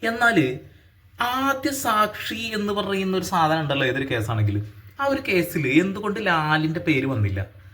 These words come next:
പിന്നെ അടുത്തൊരു കാര്യം, ലാലിൻ്റെ മകൻ്റെ സിനിമയിൽ അഭിനയിച്ചുകൊണ്ടിരിക്കുന്ന ആക്രമിക്കപ്പെട്ട നടിയെ എടുക്കാൻ വേണ്ടിയിട്ട് ലാലിൻ്റെ സ്വന്തം ഡ്രൈവർ തന്നെയല്ലേ പറഞ്ഞയച്ചിട്ടുള്ളത്?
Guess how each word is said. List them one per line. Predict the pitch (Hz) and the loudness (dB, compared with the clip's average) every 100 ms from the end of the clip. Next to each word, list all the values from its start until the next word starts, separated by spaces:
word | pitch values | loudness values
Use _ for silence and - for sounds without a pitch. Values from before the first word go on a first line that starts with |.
| - - | -20 -8
പിന്നെ | 113 120 | -4 -2
അടുത്തൊരു | 104 104 151 156 | -4 -2 0 2
കാര്യം, | 135 117 113 - - - | 2 -2 -8 -14 -14 2
ലാലിൻ്റെ | 160 175 185 190 190 | 4 6 4 2 -4
മകൻ്റെ | 208 180 139 147 151 | -2 -2 -2 -2 -2
സിനിമയിൽ | 165 151 143 139 135 135 147 151 | -2 -2 -2 -2 -4 -2 -2 -4
അഭിനയിച്ചുകൊണ്ടിരിക്കുന്ന | 123 110 131 135 123 139 131 143 131 131 131 135 - | -6 -4 -2 0 0 0 -2 -2 -2 -4 -6 -6 -4
ആക്രമിക്കപ്പെട്ട | 127 - 135 131 - 147 143 143 | -4 -2 -2 -2 -2 -2 0 2
നടിയെ | - 120 135 135 156 135 | 2 2 -2 -4 -2 0
എടുക്കാൻ | 135 151 147 - 185 165 | 2 0 -2 0 2 4
വേണ്ടിയിട്ട് | 117 107 107 104 107 127 - - - 147 | 2 4 4 4 0 -4 -8 -16 -8 2
ലാലിൻ്റെ | 175 190 208 208 196 220 | 4 6 4 2 -2 -4
സ്വന്തം | 196 175 180 | -2 0 0
ഡ്രൈവർ | 175 165 160 160 175 | 2 6 6 6 2
തന്നെയല്ലേ | 170 170 127 123 95 - | 0 0 0 0 -2 -2
പറഞ്ഞയച്ചിട്ടുള്ളത്? | 123 123 127 110 117 110 | -2 -2 -2 -4 -2 0